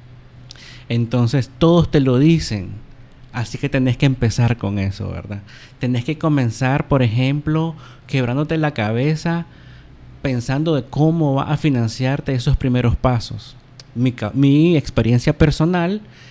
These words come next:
es que, como yo tengo un ingreso por mi salario, pues yo tengo que apartar un porcentaje de mi salario para sufragar estos gastos, porque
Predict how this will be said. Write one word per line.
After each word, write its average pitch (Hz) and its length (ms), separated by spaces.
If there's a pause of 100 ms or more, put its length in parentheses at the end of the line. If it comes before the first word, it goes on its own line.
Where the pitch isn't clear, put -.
(140)
es 117 360
que, 143 580
como 117 220
yo 110 160
tengo 120 200
un 135 80
ingreso 139 440
por 95 160
mi 131 160
salario, 151 640 (440)
pues 120 160
yo 120 100
tengo 147 320
que 160 80
apartar 156 800 (1040)
un 135 280
porcentaje 151 680
de 117 100
mi 127 120
salario 165 560
para 131 240
sufragar 117 500
estos 110 280
gastos, 165 400
porque 120 440